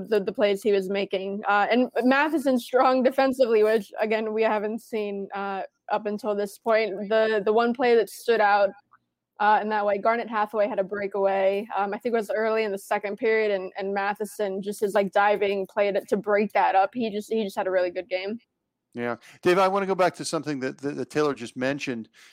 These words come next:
Speaker 2: I, i-, in that, in the, in Rust's, I think it was his first goal, uh, the kind of the give and go. I think Crosby wins the faceoff,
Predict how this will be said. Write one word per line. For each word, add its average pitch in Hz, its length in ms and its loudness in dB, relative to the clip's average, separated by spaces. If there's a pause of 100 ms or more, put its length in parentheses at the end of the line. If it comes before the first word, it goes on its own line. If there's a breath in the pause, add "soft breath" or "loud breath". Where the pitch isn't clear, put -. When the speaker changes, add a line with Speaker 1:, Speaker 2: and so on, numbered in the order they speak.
(140 soft breath)
Speaker 2:
I, 156 40 -4 (440)
i-, 180 240 0
in 190 220 0
that, 151 260 0
in 170 160 0
the, 180 120 0
in 180 340 -4
Rust's, 156 400 0 (120)
I 143 120 -4
think 156 80 2
it 156 60 -2
was - 120 -4
his 123 120 -8
first 127 360 -2
goal, 110 320 -2 (380 soft breath)
uh, 117 240 2
the 127 100 0
kind 175 220 0
of 143 80 0
the 135 60 0
give 147 200 2
and 131 100 -2
go. 139 160 4
I 127 60 6
think 127 160 -4
Crosby 127 340 0
wins 127 280 -4
the 123 80 -6
faceoff, 127 560 0